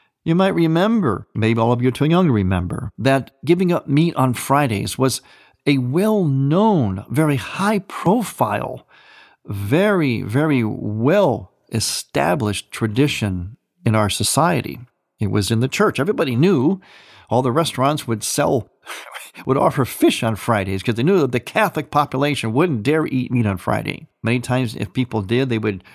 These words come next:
run to confession and confess that. Now, that was a little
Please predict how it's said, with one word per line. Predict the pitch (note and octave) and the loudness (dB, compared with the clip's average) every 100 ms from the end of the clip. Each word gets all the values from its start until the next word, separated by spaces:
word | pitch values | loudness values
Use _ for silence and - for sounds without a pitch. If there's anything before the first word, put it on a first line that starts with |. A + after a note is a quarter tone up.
| - | -12
run | G2+ B2 C#3+ | -2 0 0
to | C#3 | -4
confession | - B2+ - C#3+ C3 A2 | -4 -6 -2 -4 -2 -6
and | A2+ | -6
confess | - A#2 - D3+ A#2+ - | -4 -4 -2 -2 -2 -4
that. | G2+ D#2+ - - _ _ | -6 -6 -10 -18 _ _
Now, | C#3 | -4
that | D3 G3 | 0 0
was | A3+ F3+ | 0 0
a | |
little | E3 F#3+ C#4 B3+ | 2 2 2 -2